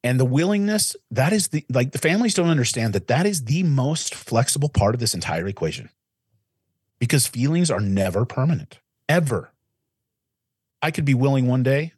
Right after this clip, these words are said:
or one hour or one minute to the next. And, and, and that can change. And, and the whole idea of an intervention is to really help someone find that moment of willingness.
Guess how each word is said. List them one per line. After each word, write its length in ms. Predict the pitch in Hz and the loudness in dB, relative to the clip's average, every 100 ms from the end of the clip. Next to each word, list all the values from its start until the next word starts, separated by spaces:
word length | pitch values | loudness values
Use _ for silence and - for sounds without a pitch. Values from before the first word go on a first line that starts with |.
| _ _ | _ _
or 140 | 107 | -2
one 240 | 110 123 135 | 0 2 2
hour 440 | 101 107 135 151 | 0 0 2 2
or 120 | 104 | 2
one 220 | 127 123 117 | 2 2 2
minute 300 | 135 170 _ _ - | 0 -4 _ _ -6
to 100 | 135 | -2
the 100 | 143 | -2
next. 440 | 269 - - - _ _ _ _ _ 147 | -2 -6 -12 -14 _ _ _ _ _ 0
And, 240 | 135 135 | 0 0
and, 360 | 139 131 127 - | 0 2 2 0
and 160 | 117 123 | 0 0
that 100 | - | 0
can 140 | 117 | 0
change. 500 | - 190 240 139 - - | 2 0 -2 -4 -6 -2
And, 260 | 131 127 - | 0 0 0
and 120 | 143 | 0
the 60 | 139 | 0
whole 280 | - 202 156 | -2 0 0
idea 540 | 117 98 151 196 131 | 0 -2 -2 0 0
of 180 | - 117 | 0 0
an 80 | 110 | 0
intervention 640 | 104 101 160 190 120 101 | 0 -2 -2 -2 -2 -2
is 240 | - 110 | -4 -4
to 100 | - | -2
really 300 | 104 127 151 | -2 0 -2
help 360 | 92 - 160 - | -4 -4 -4 -2
someone 400 | - 107 104 95 | -2 -2 -2 -4
find 460 | - 123 165 175 90 | -4 -2 2 2 0
that 220 | 92 92 | 0 0
moment 480 | 98 139 170 80 - | 0 0 0 -4 -2
of 160 | 92 | -4
willingness. 800 | 87 95 127 208 87 - - - | -2 -2 0 0 0 -4 -8 -10